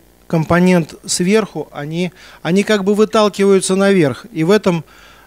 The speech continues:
э, собственно говоря, м, э, феномен, э, вот, э, того, что часто говорят пациенты. «Вы знаете, у меня она стала вылезать наружу. Это ведь хорошо. Это значит, что она вылезет, и мне станет лучше».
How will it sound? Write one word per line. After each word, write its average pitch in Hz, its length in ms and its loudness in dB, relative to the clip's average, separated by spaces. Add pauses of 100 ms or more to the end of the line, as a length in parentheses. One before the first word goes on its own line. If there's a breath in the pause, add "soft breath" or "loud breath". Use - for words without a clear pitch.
(140)
э, 143 240 -2
собственно 175 400 -2
говоря, 170 580 2
м, 156 300 -10
э, 143 760 -4
феномен, 190 640 2
э, 147 320 -10
вот, 147 320 -8 (100)
э, 147 380 -4
того, 175 300 2
что - 180 -4
часто 175 380 -2
говорят 160 400 0
пациенты. 147 720 -2 (440 loud breath)
«Вы 139 100 -4
знаете, 190 420 2
у 139 100 0
меня 180 360 2
она 175 180 0
стала 202 540 -2
вылезать 160 640 -2
наружу. 160 460 2
Это 135 140 0
ведь 151 140 0
хорошо. 190 640 0 (500 soft breath)
Это 156 180 -2
значит, 175 380 2
что 190 200 0
она 196 220 4
вылезет, 208 540 2
и 170 60 2
мне 214 200 2
станет 208 400 0
лучше». 185 460 0